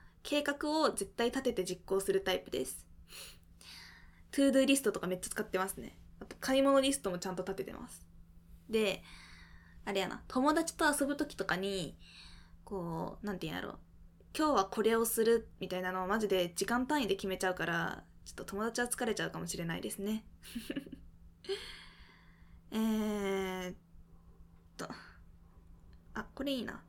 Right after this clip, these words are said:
学生時代所属、所属していた部活はということですが、えーと、中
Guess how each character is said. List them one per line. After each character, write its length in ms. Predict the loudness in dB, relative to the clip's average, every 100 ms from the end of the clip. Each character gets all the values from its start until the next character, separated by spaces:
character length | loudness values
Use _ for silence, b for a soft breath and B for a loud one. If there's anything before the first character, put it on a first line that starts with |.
| -20 -20 -20 -20 -20 -20 -20 -20 -20 -20 -20 -10
学 200 | -6 -2
生 260 | 2 4 4
時 100 | 2
代 180 | 2 0
所 120 | -2
属、 180 | -4 -6 -6
所 220 | -2 2
属 260 | 6 4 4
し 80 | 0
て 120 | 2
い 60 | 2
た 100 | 2
部 160 | 2
活 300 | 4 2 2
は 280 | 6 6 6
と 160 | 2 -8
い 20 |
う 40 |
こ 80 | -8
と 100 | -10
で 60 | -6
す 120 | -2
が、 160 | -2 B B B B B
え 220 | -2 0
ー 40 | 2
と、 300 | 2 4 4
中 140 | 6